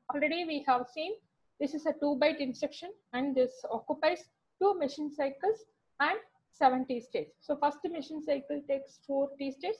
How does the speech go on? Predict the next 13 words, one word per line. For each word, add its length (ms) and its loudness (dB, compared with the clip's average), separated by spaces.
and 220 -6
second 380 -2
machine 300 -4
cycle 340 -6
takes 180 -12
three 260 -2
T 100 -4
states. 220 -4
Put 120 -6
together 340 -4
seventy 540 -6
states. 200 -14
Then 160 6